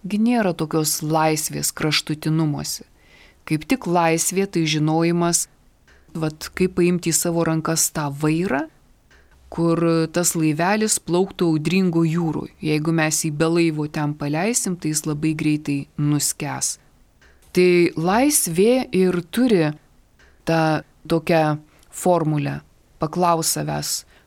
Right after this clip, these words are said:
nuo ko tu nori būti laisvas, vardan ko. Ir kiekviename dalyke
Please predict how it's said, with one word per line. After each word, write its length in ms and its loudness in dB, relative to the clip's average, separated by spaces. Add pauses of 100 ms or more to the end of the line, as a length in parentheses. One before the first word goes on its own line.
(120)
nuo 240 0
ko 260 0
tu 180 0
nori 460 2
būti 420 0
laisvas, 920 0
vardan 680 -2 (100)
ko. 320 -2 (680)
Ir 180 -2
kiekviename 600 0
dalyke 560 -2